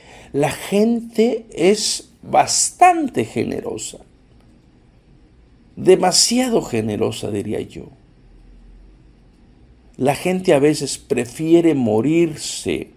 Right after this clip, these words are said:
o prefiere no comer a dejar sin comer al sacerdote.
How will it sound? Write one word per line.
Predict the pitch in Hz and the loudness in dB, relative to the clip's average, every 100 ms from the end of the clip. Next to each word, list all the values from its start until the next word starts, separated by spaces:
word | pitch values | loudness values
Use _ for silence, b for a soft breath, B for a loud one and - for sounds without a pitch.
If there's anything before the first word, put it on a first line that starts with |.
| _ _ | _ _
o | 120 110 | -4 0
prefiere | 120 117 151 151 | 0 2 2 2
no | 123 139 160 - | 2 2 2 2
comer | 117 107 123 180 151 - - _ _ _ _ _ _ _ _ - | 2 2 0 2 0 -4 -16 _ _ _ _ _ _ _ _ -2
a | 117 | 0
dejar | 110 - 139 | 0 -2 -4
sin | - 139 120 | -2 -2 -4
comer | 113 104 101 113 131 - - | -4 -6 -4 -4 -4 -6 -2
al | 117 | -2
sacerdote. | - 95 - 104 - 98 107 82 - | -2 -6 -6 -6 -10 -10 -8 -8 -12